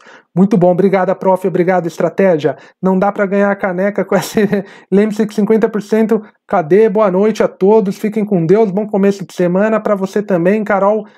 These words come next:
Pau no gato, que só concurso pra pagar nosso boleto. Vamos ver quem mais que tem aqui, o pessoal dizendo. Dia das Crianças passou, o professor não vai sortear nenhuma canequinha pra <laughs> nós. Gente, sempre está.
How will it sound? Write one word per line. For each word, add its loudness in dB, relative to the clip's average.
Pau 2
no -2
gato, 0
que -18
só -2
concurso -4
pra 0
pagar -2
nosso -8
boleto. 2
Vamos 2
ver 2
quem -4
mais -2
que -2
tem 0
aqui, -2
o -2
pessoal 0
dizendo. 0
Dia 0
das -2
Crianças -4
passou, -2
o -2
professor 0
não 0
vai 0
sortear -2
nenhuma 0
canequinha -2
pra -2
<laughs> -4
nós. -4
Gente, 0
sempre -2
está. -2